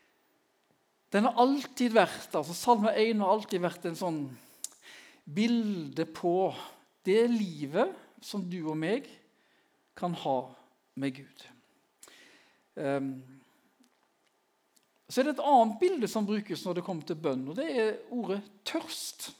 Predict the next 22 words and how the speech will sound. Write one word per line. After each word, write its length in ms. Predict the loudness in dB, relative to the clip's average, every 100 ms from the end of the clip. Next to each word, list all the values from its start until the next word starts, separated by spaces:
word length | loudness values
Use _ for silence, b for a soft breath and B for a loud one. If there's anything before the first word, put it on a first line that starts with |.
| -16 -4
som 160 | -2
vi 60 | 0
får 180 | -2 -2
fram 160 | -2
neste, 460 | -2 -4 -8 -14 -14
som 140 | -12 -10
vi 80 | -8
ser. 140 | -8 B B B B B 4
Er 80 | 4
det 140 | 6
du 80 | 2
som 140 | 0 -4
styrer, 220 | 0 2
eller 160 | 4
er 80 | 4
det 0 |
jeg 140 | 2 -2
som 60 | -6
styrer? 340 | -4 -2 -4 -8 _ _ _ _ _ _ _ _ _ _ _ _ _ _ -4
Det 80 | 2
er 140 | 4
jeg? 160 | 2